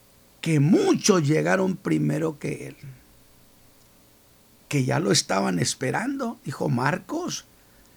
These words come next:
Y yo digo, pero ¿Cómo? Si Jesús iba en un barco en línea recta, la multitud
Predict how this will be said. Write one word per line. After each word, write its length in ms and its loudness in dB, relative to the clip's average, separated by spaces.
Y 100 -2
yo 220 2
digo, 360 -2
pero 280 -2
¿Cómo? 460 0
Si 220 0
Jesús 520 6
iba 260 8
en 140 6
un 200 8
barco 580 2
en 300 2
línea 380 2
recta, 680 -4
la 320 2
multitud 920 0